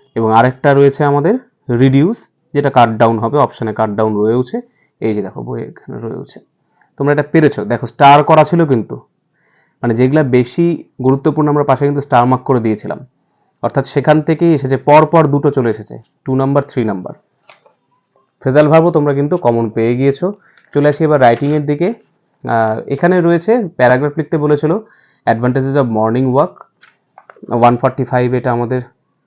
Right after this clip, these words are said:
মার্ক করা রয়েছে, এই যে, হুম, necessity of physical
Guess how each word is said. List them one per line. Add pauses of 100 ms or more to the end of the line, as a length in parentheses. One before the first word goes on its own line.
(560)
মার্ক
করা
রয়েছে, (720)
এই
যে, (2000)
হুম, (1400)
necessity
of
physical